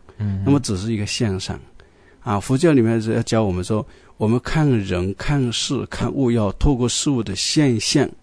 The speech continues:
Speaker 2: 去认识事物的本质，然后悟到这个东西是什么，那么这个才是真理。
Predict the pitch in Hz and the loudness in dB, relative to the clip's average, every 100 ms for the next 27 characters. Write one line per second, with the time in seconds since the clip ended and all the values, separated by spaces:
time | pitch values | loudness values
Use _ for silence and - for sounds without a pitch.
0 | - - - - 160 151 160 143 123 107 | -20 -20 -20 -2 4 6 6 4 2 -2
1 | 101 - 135 110 95 - 104 87 82 - | -2 0 0 0 -2 -2 0 0 -4 -6
2 | - 87 90 - - - - - - 113 | -4 -4 -4 -8 -18 -20 -20 -20 -8 -2
3 | 104 107 - 170 131 104 82 - - - | 0 0 0 2 4 2 -2 -12 -20 0
4 | 139 107 95 98 90 92 - 101 85 - | 2 4 2 -2 -2 -4 -6 -6 -8 -12
5 | - - 139 123 - 156 131 98 - 90 | -14 -2 4 4 4 2 0 -2 -8 -10
6 | - 92 90 | -6 -6 -6